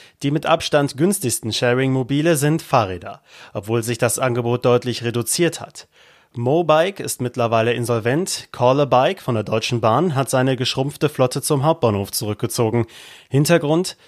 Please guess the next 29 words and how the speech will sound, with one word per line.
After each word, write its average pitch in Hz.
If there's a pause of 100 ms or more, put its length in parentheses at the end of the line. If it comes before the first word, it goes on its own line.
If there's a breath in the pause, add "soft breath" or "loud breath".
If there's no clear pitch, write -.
(160 soft breath)
Das 123
Unternehmen 123
wollte 123
keine 131
Sondernutzungsgebühren 120
an 120
die 113
Stadt 127
zahlen 139
und 135
unterlag 139
gerichtlich. 120 (480 loud breath)
Nun 117
sei 127
das 131
Angebot 131
nicht 127
mehr 135
wirtschaftlich 123
zu 110
betreiben, 117
heißt 123
es 127
in 131
einer 123
Mitteilung 113
an 113
die 123
Kunden. 127